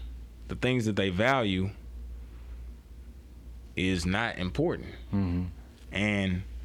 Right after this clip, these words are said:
Speaker 1: as a leader, as a mentor, um, at Baker,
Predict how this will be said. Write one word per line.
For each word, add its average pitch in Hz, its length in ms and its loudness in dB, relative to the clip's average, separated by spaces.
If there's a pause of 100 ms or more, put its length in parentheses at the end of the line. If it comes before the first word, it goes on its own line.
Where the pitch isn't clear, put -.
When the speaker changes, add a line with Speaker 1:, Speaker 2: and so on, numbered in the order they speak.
(300)
Speaker 1:
as 101 180 2
a 98 80 2
leader, 120 420 4 (500)
as 107 160 2
a 98 40 4
mentor, 110 580 4 (720)
um, 92 280 2
at 92 180 2
Baker, 120 420 6